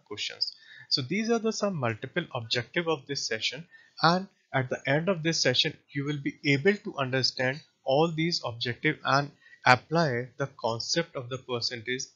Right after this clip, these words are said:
in solving the questions which are appearing in various different companies placement tests as well as in a different aptitude test which you may be targeting after your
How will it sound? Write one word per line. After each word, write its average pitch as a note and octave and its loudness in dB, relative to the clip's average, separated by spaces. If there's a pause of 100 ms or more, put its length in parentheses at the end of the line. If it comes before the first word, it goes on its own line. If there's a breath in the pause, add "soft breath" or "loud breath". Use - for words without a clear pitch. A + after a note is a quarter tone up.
(100)
in F3 2
solving C3+ 0
the C#3+ -4
questions B2+ -4 (360 loud breath)
which - 0
are C#3+ 4
appearing D3+ 0
in C#3 -2
various B2 2
different C#3+ -4 (240)
companies A2+ -2
placement D#3+ -2
tests E3+ -4 (160 soft breath)
as C3 4
well D3+ -2
as E3 -4
in C#3+ -8
a D3+ -4
different B2+ -10 (140)
aptitude D#3 -2 (140)
test - -4 (200 loud breath)
which F#3+ 2 (220)
you D3 -4
may D#3 -2
be C#3 -2
targeting A#2+ -2
after A#2+ -4
your A#2+ -8